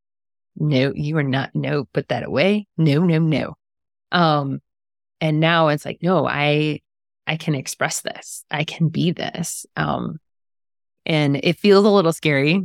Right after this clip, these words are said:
c-, right? 'Cause, oh, everything new, everything when you're, like, have that big, h-, hairy, scary dream.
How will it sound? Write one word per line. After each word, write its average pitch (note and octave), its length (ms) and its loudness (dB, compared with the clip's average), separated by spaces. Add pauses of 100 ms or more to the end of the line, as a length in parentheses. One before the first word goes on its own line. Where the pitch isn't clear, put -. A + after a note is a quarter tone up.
(140)
c-, D#3+ 140 -4
right? D#3 400 2
'Cause, E3 240 -2
oh, D3+ 220 2
everything E3 440 2
new, D3+ 300 4
everything D#3+ 600 2
when D#3+ 160 -2
you're, D3+ 180 -2
like, C#3+ 280 -2 (480)
have F#3 160 0
that D#3+ 140 4
big, E3 180 4 (280)
h-, D#3+ 160 -2
hairy, F3 200 4
scary D#3+ 280 2
dream. E3+ 120 2